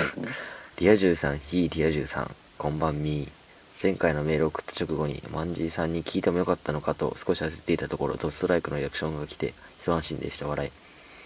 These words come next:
Speaker 2: Gドラゴンです。前回の配信では、リュウゴ十六さんに、彼女ができたところを、多少マンジーさん寄りの考えで聞くことができました。ええな。さて、今回は普通オタということで、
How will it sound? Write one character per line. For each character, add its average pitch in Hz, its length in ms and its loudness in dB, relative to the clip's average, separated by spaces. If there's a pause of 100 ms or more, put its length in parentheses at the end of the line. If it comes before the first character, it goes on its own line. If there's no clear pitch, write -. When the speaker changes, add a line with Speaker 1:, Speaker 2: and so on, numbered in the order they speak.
(140)
Speaker 2:
G 85 200 2
ド 80 120 0
ラ 76 100 2
ゴ 65 100 -6
ン 58 60 -8
で - 120 -12
す。 - 300 -16 (800)
前 127 200 6
回 101 220 4
の 85 100 0
配 85 220 0
信 85 220 -4
で 85 80 0
は、 82 100 2
リ 92 160 2
ュ 92 40 4
ウ 87 40 2
ゴ 82 140 0
十 85 280 0
六 80 220 -2
さ 82 240 0
ん 76 220 -4
に、 82 280 -2 (420)
彼 104 680 -2
女 104 240 2
が 104 220 4
で 101 200 2
き - 140 -12
た 73 260 -2
と - 260 -10
こ 82 180 0
ろ 85 100 4
を、 73 200 2 (140)
多 78 140 -8
少 87 160 -2
マ 87 160 0
ン 95 100 -2
ジ 92 120 -2
ー - 20 -10
さ 98 140 -2
ん - 20 4
寄 92 80 2
り 92 80 0
の 87 100 -2
考 85 180 0 (140)
え - 20 4
で 73 120 2
聞 - 100 -8
く - 40 -14
こ - 80 -16
と - 80 -12
が 78 60 -4
で 76 120 -4
き 73 60 -8
ま 76 120 -6
し - 80 -6
た。 - 160 -4 (680)
え 80 140 2
え 76 60 -2
な。 73 240 -2 (720)
さ 90 160 -2
て、 95 80 4
今 101 240 0
回 87 200 2
は 78 120 -2
普 78 80 -10
通 - 160 -4
オ 80 60 -2
タ 82 200 0
と 82 140 -2
い 80 60 2
う - 20 0
こ 80 100 -4
と 76 160 -4
で、 - 180 -8